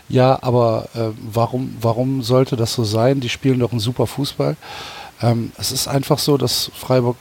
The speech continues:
ein kleinerer Markt ist, dass Freiburg nicht diese Presselandschaft hat, die, ähm, Großstädte in Deutschland haben, dass Freiburg, ähm, eine, eine andere Aufmerksamkeit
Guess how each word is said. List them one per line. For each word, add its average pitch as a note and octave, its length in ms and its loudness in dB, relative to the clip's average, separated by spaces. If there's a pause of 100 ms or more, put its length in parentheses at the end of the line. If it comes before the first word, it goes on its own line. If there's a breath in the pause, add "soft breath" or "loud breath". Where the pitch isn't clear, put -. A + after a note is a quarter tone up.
ein A2+ 240 -6
kleinerer B2+ 480 2
Markt A#2 440 0
ist, - 220 -4
dass C3+ 160 -2
Freiburg B2+ 600 0
nicht - 340 -4
diese A#2 220 0
Presselandschaft F3 1040 0
hat, - 180 -6 (560 loud breath)
die, D3+ 300 4
ähm, D3 560 0 (340)
Großstädte D#3 680 2
in C#3 180 -2
Deutschland C#3+ 460 0
haben, C#3+ 360 -2
dass A#2 220 -2
Freiburg, C3 600 0 (580 loud breath)
ähm, A#2 460 -2 (360)
eine, A2 460 0 (240)
eine A2+ 260 -4
andere C3+ 360 0
Aufmerksamkeit B2+ 1120 -2